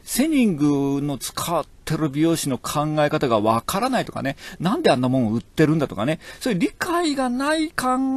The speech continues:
えを言うと、「この人何？セニングの使い方知らないの？ただの未熟者じゃない？」ってこうなってしまうよね。だからあまり人の仕事っつうのどこを言わない方がいいよね。入浴カッ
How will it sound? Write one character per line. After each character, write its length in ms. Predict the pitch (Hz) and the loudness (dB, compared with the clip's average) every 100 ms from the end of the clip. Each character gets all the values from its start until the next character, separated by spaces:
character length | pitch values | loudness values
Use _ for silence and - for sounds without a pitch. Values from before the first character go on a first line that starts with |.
| 269 269 | -2 -2
え 80 | 254 | -2
を 20 | |
言 140 | 247 | -4
う 40 | 254 | -4
と、 120 | 247 | -6
「こ 160 | - 220 | -4 -4
の 120 | 277 | -4
人 180 | - 214 | -4 -2
何？ 280 | 170 180 190 | -2 -2 -4
セ 160 | 226 | -4
ニ 120 | 285 | -4
ン 20 | 277 | -2
グ 80 | |
の 60 | 170 | -4
使 160 | - 147 | -4 -4
い 40 | |
方 160 | 147 147 | -4 -4
知 140 | - | -4
ら 120 | 190 | -2
な 120 | 269 | -2
い 60 | 294 | -2
の？ 180 | 156 170 - - | -2 -6 -12 -12
た 80 | 240 | -4
だ 100 | 226 | -2
の 80 | 160 | 0
未 200 | 143 147 | -2 -2
熟 200 | 170 220 | -2 0
者 160 | 233 | 0
じ 80 | 226 | 0
ゃ 60 | 175 | 0
な 80 | |
い？」 20 | 233 | -2
っ 20 | |
て 120 | - | -4
こ 380 | 277 285 294 294 | -2 0 0 0
う 20 | |
な 160 | 302 302 | 0 -2
っ 20 | |
て 220 | - 247 | -2 -4
し 200 | 208 214 | -2 0
ま 180 | 196 185 | 0 0
う 80 | 170 | 0
よ 120 | 147 | 0
ね。 200 | 214 277 - - - | 0 -2 -6 -20 -14
だ 80 | |
か 80 | 285 233 | -6 -2
ら 100 | 208 | -2
あ 20 | |
ま 140 | 254 | -2
り 60 | 277 | -4
人 200 | - 277 | -4 -2
の 140 | 277 | 0
仕 140 | 285 269 | -2 -4
事 260 | 269 277 | -6 -6
っ 60 | 277 | -8
つ 80 | - | -6
う 60 | 294 | -4
の 80 | |
ど 160 | 214 254 | -2 -2
こ 80 | 269 | 0
を 40 | |
言 280 | 185 156 175 | 0 0 0
わ 180 | 202 240 | 0 -2
な 200 | 247 262 | -2 -4
い 40 | |
方 280 | 277 359 392 | -4 -4 -2
が 100 | 330 | 0
い 80 | 240 | 2
い 40 | 262 | 2
よ 100 | 220 | 2
ね。 220 | 269 320 - - | 2 0 -6 -4
入 280 | 202 220 311 | 0 0 2
浴 260 | 339 - | 2 0
カ 120 | 415 | -2
ッ 60 | 370 | -2